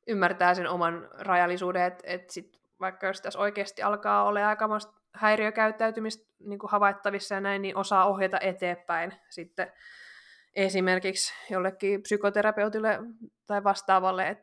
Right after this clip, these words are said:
et sit niinku näkee myös sen, et <laughs> ei, ei se valmentaja niinku ole mikään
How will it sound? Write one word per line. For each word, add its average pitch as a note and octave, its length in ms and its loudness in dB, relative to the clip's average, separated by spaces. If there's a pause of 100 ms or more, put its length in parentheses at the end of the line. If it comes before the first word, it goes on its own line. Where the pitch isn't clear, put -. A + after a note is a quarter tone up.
(120)
et F3+ 180 -14
sit F#3 200 -12
niinku F#3 280 -8
näkee F3 380 -2
myös F3 300 -4
sen, F3+ 380 -2
et F#3 260 -12
<laughs> - 40 -8
ei, F#3 260 -4
ei F3 120 -4
se F#3+ 140 2
valmentaja F3+ 640 2
niinku E3+ 260 -8
ole E3 100 0
mikään F3+ 420 -4